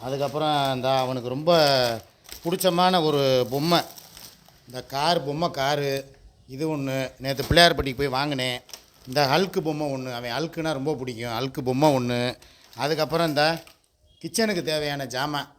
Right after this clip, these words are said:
இந்த, இந்த இது பூரா சேர்த்து இது ஒண்ணு. மொத்தம் இது நாலு இது வாங்கியிருக்கேன். என் பேரனுக்கு விளையாட்டு பொருள். இது போக வீட்ல வந்து அவங்களுக்கு வந்து ஒரு ஆயிரத்தி இரநூறு ரூபாய்க்கு மீன், சீலா மீன்,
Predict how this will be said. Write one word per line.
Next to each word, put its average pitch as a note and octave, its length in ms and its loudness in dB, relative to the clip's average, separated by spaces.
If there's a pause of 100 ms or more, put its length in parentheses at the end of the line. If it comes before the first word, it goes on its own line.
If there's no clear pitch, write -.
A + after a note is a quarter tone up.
(100)
இந்த, D3 280 -8 (460)
இந்த C3+ 160 -12
இது D#3 160 -10
பூரா D#3+ 280 -10
சேர்த்து C#3+ 300 -14
இது C#3+ 140 -10
ஒண்ணு. C3 300 -10 (360)
மொத்தம் C3 260 -4
இது D#3 100 -2
நாலு D3 280 -2
இது E3 120 0
வாங்கியிருக்கேன். C#3 560 0 (340)
என் B2 160 0
பேரனுக்கு D#3 460 4
விளையாட்டு D3 360 -4
பொருள். C3 420 -6 (280)
இது D#3 200 -4
போக F#3 200 0
வீட்ல F#3 340 -2
வந்து D#3+ 520 -4 (240)
அவங்களுக்கு E3 440 -4
வந்து D#3+ 240 -4
ஒரு D3 460 0
ஆயிரத்தி D#3+ 560 -2 (580)
இரநூறு C#3+ 320 -6
ரூபாய்க்கு C#3+ 540 -4 (500)
மீன், F3+ 480 -4 (360)
சீலா G#3 280 0
மீன், C3 320 -6